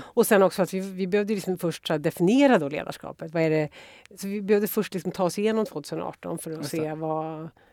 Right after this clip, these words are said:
Speaker 1: Eh, och sen är det ju också vissa chefer som steppade upp och,
Speaker 2: Mm.
Speaker 1: och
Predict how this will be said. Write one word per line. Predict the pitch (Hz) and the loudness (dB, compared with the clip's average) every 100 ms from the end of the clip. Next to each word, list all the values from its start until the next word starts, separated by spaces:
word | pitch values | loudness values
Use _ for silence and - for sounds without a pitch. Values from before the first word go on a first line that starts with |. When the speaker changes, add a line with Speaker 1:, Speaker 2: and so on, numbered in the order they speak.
| _ | _
Speaker 1:
Eh, | - 64 - - - - - | -14 -12 -10 -10 -12 -12 -10
och | - | -6
sen | 143 170 170 | 0 2 2
är | 208 | 2
det | 208 | 0
ju | 185 | 0
också | 165 - | -4 -4
vissa | 165 - 180 | -4 -2 -4
chefer | 175 185 151 170 | 0 0 0 -4
som | 156 156 | -4 -4
steppade | - 151 - 147 151 | -2 -4 -4 -8 -8
upp | - - | -12 -12
och, | - 156 156 | -10 -8 -8
Speaker 2:
Mm. | 160 | -10
Speaker 1:
och | 165 151 151 | -8 -8 -10